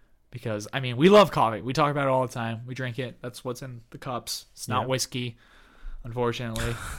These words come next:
Speaker 2: <laughs>
Speaker 1: But I don't even like whiskey, I'm saying that.
Speaker 2: Yeah.
Speaker 1: So hopefully it'll be something that all of you can enjoy, and it'll be available within, I think
Speaker 2: Mm-hmm.
Speaker 1: we're looking at probably early January.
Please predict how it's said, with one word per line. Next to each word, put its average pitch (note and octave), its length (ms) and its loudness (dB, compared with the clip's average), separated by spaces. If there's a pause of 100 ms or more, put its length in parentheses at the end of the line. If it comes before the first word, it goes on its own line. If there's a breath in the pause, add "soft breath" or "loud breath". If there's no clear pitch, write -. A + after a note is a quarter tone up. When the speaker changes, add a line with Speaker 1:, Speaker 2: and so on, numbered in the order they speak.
Speaker 2:
<laughs> - 140 6
Speaker 1:
But B2+ 480 4 (140)
I C3 60 0
don't F3+ 100 4
even A#2 120 0
like D#3 180 2
whiskey, A#2 260 -6
I'm G#2+ 160 -8
saying G#2+ 220 -10
that. G#2+ 220 -8
Speaker 2:
Yeah. G2 320 0 (240 soft breath)
Speaker 1:
So G#2+ 380 -4 (920 soft breath)
hopefully D3+ 640 4
it'll C#3 160 2
be C3+ 80 0
something C3 340 -2
that A#2+ 420 0
all B2 200 2
of B2 80 0
you B2 140 -4
can B2 140 -6
enjoy, A2+ 580 -4 (180)
and B2+ 80 -12
it'll A2+ 180 -4
be A#2 120 -4
available A2 580 -4
within, A2+ 500 -8 (640)
I G#2 40 -10
think G2+ 200 -6
Speaker 2:
Mm-hmm. G#2 40 -8
Speaker 1:
we're C#3+ 120 -2
looking C#3 260 -2
at A#2 300 -4
probably D3 760 0
early C3+ 400 -2
January. D3 680 -4